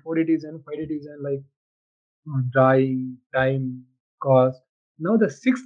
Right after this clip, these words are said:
dimension is about sustainability. The bim incorporates sixth dimension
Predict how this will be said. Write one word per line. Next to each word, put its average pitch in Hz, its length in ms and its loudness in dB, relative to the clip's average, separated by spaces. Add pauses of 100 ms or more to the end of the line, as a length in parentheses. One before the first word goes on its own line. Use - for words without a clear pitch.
dimension 131 680 -2 (180)
is 165 180 2
about 151 260 -2
sustainability. 123 720 0 (640)
The 139 100 0
bim 185 260 6
incorporates 175 800 0
sixth - 240 -16
dimension 147 560 -6